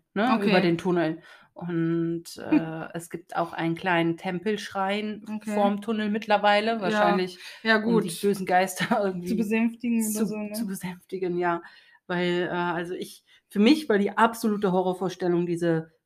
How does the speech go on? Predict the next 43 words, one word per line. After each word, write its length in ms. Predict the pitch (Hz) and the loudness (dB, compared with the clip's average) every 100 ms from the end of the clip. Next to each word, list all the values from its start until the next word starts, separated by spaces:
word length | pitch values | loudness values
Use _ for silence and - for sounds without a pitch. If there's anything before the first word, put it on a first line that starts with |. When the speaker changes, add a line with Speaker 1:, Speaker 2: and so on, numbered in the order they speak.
| _ _ _ _ - | _ _ _ _ -4
Speaker 1:
Frau 300 | 175 170 180 | 2 4 4
in 180 | 160 156 | 0 2
Weiß 500 | 151 143 156 - - | 2 0 -4 -14 -8
mit 180 | 175 170 | -6 -2
ihren 160 | 165 160 | -4 0
schwarzen 420 | 170 170 - 165 | 2 2 2 0
Haaren, 300 | 165 170 170 | 2 2 2
die 100 | 160 | -2
aus 120 | 160 | -4
dem 120 | 175 | -8
Tunnel 300 | - 180 175 | -4 0 0
gerannt 380 | 170 160 170 185 | 0 0 0 0
kommt 240 | - 175 165 | -2 -2 -2
und 100 | 160 | -6
auf 140 | - | -4
mein 160 | 160 - | -6 -4
Auto 260 | 165 165 147 | -6 -6 -12
springt. 340 | - - 156 | -14 -2 4
Speaker 2:
Ja, 320 | 208 202 196 | 6 8 6
also 260 | - 208 202 | 4 0 4
da 260 | 214 220 | 8 10
hatte 180 | 226 220 | 8 4
ich 120 | 202 | 0
auch 200 | 196 196 | 2 0
grad 200 | 202 185 | 0 -4
eben 160 | 190 185 | -2 -4
so 80 | 180 | -2
'n 220 | 180 180 - | -4 -6 -2
leicht 360 | 190 202 202 | 0 0 0
Gänsehaut. 680 | 208 208 196 180 175 190 202 | 2 4 2 2 0 0 4
Speaker 1:
Boah. 220 | 208 180 | 8 10
Speaker 2:
Das 120 | 165 | 8
stell 200 | 196 208 | 6 2
ich 100 | 208 | 2
mir 280 | 208 202 - _ | -2 -4 -4 _
unglaublich 540 | 247 277 240 226 220 | 4 4 4 0 -8
furchtbar 440 | - 226 226 - 190 | -4 -2 -2 -2 -4
vor, 340 | - 175 190 | -2 -2 -2
wenn 100 | 196 | -2
du 60 | 196 | -2
da 140 | 180 | -2
stehst 640 | 185 - 233 233 247 240 196 | -4 -4 0 2 2 0 -2
und 360 | 196 196 190 | 0 0 -4